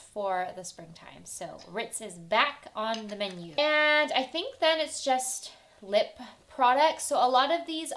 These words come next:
are going to be the same as the lipsticks that I showed in my spring lipstick video. It's pretty much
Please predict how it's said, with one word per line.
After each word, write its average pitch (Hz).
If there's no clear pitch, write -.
are 247
going 226
to 247
be 220
the 208
same 190
as 185
the 185
lipsticks 294
that 240
I 208
showed 208
in 190
my 185
spring 190
lipstick 180
video. 202
It's -
pretty -
much 190